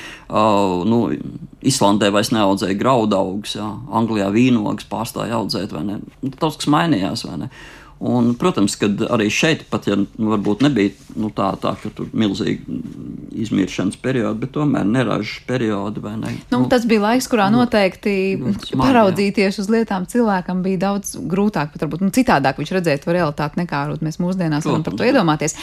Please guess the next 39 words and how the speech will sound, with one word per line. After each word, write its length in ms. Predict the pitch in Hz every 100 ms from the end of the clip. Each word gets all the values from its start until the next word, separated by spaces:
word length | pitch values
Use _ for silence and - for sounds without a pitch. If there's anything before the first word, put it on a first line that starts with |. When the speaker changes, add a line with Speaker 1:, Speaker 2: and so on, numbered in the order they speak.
| - - -
Speaker 2:
Un 120 | 226
tieši 200 | 294 330
tāpēc 180 | 349 269
man 160 | 254 302
noslēdzošais 600 | 320 247 208 220 214 247
jautājums 360 | 277 277 214
ir 80 | 240
par 160 | 214 -
to, 140 | 247
vai 80 | 240
mūsdienu 480 | 220 247 277 175 208
cilvēks, 480 | 269 226 196 - - - - -
nu, 160 | 240 214
cik 240 | - 247 233
viegli 300 | 269 214 233
vispār 180 | 240 202
var 140 | 214 -
interpretēt 800 | 254 240 180 - 165 - 139 -
to, 220 | 190 190
ko 160 | - 160
jūs 220 | 165 170
tagad 240 | 170 160 -
stāstījāt, 800 | 165 - 202 190 - 160 156 -
gan 160 | 220
par 160 | 220 190
to, 160 | 190
ko 240 | 196 190 170
viņi 240 | 175 175
attēloja 580 | 196 185 170 165 156 165
simbolikā, 720 | - 196 202 156 151 156 156
vienalga, 360 | 170 170 170 -
vai 80 | -
tas 100 | -
ir 80 | -
tekstos 480 | 214 - - 151 -
vai, 120 | 143
vai, 160 | 151 135
vai, 200 | 160 156
vai 160 | -